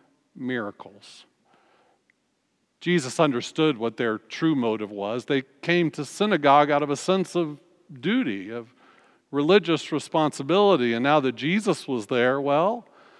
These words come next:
maybe synagogue will be a little more interesting today. Maybe we'll get to see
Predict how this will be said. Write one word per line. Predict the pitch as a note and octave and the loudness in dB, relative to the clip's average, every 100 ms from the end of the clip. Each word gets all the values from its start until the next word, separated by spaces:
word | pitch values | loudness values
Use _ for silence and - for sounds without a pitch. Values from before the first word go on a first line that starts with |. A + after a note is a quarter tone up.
| - _ - | -20 _ -6
maybe | C3 D3 C#3+ | -2 0 -2
synagogue | - D3+ C#3+ C#3 C#3+ D3 | -2 0 0 2 2 2
will | C#3+ | 0
be | D3 | 0
a | |
little | C#3+ D#3 D#3 | 0 -2 0
more | F3 F3+ | 0 0
interesting | G3 - D3+ - B2+ A2 | -2 -6 -12 -8 -8 -6
today. | A2 G#2 | -6 -4
Maybe | G2 A#2 D#3+ E3+ F3 | -4 -2 -2 -2 -4
we'll | E3 E3+ | -2 -2
get | D3 D#3 - | -2 -4 -4
to | D3 | -12
see | - D3 D3 C#3+ C3 | -6 -2 0 -2 -4